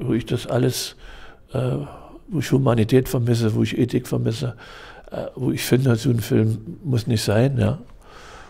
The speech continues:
Und das ist so ein Thema, wo, wo ich mich sozusagen überhaupt nicht da, äh, auch noch gedanklich damit beschäftigen würde, ob mit den Massenmördern oder so. Das ist, ist, ist nicht mein Thema.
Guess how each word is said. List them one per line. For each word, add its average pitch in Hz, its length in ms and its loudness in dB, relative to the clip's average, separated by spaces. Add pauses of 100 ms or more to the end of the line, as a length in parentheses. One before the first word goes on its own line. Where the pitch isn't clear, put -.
(140)
Und 127 240 0
das 117 120 -2
ist 139 160 -2
so 123 80 2
ein 117 100 0
Thema, 117 360 2
wo, 113 180 2
wo - 160 -6
ich - 160 -10
mich - 180 -6
sozusagen 107 600 0
überhaupt 107 460 -4
nicht 208 140 0
da, 98 280 0
äh, - 880 -6
auch - 80 -6
noch 104 420 -2 (380)
gedanklich 113 480 2
damit 123 220 0
beschäftigen - 600 -2
würde, 104 280 4
ob 113 120 -2
mit 104 180 0
den 98 160 2
Massenmördern 104 540 2
oder 98 180 0
so. 98 200 -4 (240)
Das 123 180 -10
ist, - 200 -14
ist, - 200 -12 (260)
ist - 100 -10
nicht 104 160 -2
mein 107 200 0
Thema. 107 520 -2